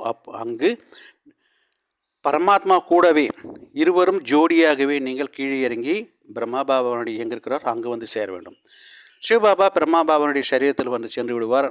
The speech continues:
நாம் அவருக்கு முன்னால், இருவருக்கு முன்னால், தாய் தந்தையுமாக இருக்கிற பிரம்மா பாபாவும் சிவபாபாவுக்கு முன்னால் நாம் குழந்தையாக அது விராட்ட ரூபத்தில், விஷ்ணு ரூபத்தில் நாம் அங்குது நிலை கொள்ள வேண்டும்.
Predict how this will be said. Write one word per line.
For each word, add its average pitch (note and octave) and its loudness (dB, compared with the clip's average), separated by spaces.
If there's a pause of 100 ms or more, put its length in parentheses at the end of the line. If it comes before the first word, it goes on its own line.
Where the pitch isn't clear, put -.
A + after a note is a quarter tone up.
நாம் C3 0
அவருக்கு B2 -2
முன்னால், A2 -6 (600)
இருவருக்கு E3+ 2
முன்னால், A#2+ -2
தாய் D3+ 2
தந்தையுமாக C#3 -2
இருக்கிற A#2+ -6
பிரம்மா A2+ -6
பாபாவும் A#2+ -2
சிவபாபாவுக்கு A#2+ -4
முன்னால் G#2 -8 (540)
நாம் B2+ -4
குழந்தையாக C3+ 0
அது G#2+ -2
விராட்ட D#3 0
ரூபத்தில், A2+ -4
விஷ்ணு B2+ -4
ரூபத்தில் A2+ -6
நாம் G#2 -12
அங்குது A#2 -10
நிலை A2+ -4
கொள்ள G2 -8
வேண்டும். F2+ -18